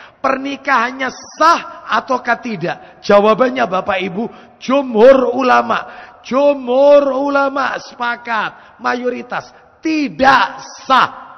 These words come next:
Loh, berarti tidak sah zina, zina. Kalau hamil, misalnya,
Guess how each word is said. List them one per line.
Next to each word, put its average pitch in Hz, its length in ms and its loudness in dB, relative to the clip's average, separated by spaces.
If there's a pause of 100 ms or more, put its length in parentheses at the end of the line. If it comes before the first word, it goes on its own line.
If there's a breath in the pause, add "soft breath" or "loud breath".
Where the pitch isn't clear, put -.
(1500 soft breath)
Loh, 226 160 2
berarti 302 480 0
tidak 262 320 -4
sah 311 560 -2
zina, 233 400 -2
zina. 269 480 0 (1400 loud breath)
Kalau 269 240 0
hamil, 330 640 0 (480)
misalnya, 277 640 -2